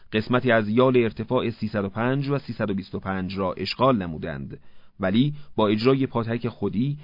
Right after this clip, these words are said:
مواضع اشغال شده تخلیه و عراقی‌ها مجبور به عقب نشینی شدند.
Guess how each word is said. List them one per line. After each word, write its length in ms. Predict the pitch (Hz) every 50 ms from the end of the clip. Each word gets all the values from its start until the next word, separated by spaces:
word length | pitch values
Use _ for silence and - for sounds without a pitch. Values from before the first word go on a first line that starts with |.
| - - -
مواضع 460 | 107 107 101 101 101 98 107 117 117 98
اشغال 380 | 98 107 - - 107 104 98
شده 280 | 95 - - 101 110 110
تخلیه 680 | - - 98 92 - - 92 82 92 110 139 151 147 147 - - - -
و 60 | 107
عراقی‌ها 540 | 101 104 104 104 92 92 92 95 104 104 101
مجبور 440 | 104 101 95 - 98 101 98 92 -
به 100 | 90 87
عقب 280 | 92 90 92 98 98
نشینی 380 | 107 110 107 - - 123 131 123
شدند. 520 | - - 87 71 71 67 62 - - -